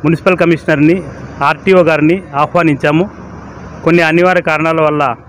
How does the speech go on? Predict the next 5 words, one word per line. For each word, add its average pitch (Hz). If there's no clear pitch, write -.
వాళ్ళు 139
రాలేకపోయారు. 143
అయినప్పటికీ 170
బీపీసీఎల్ 185
ప్రతినిధులతోని 165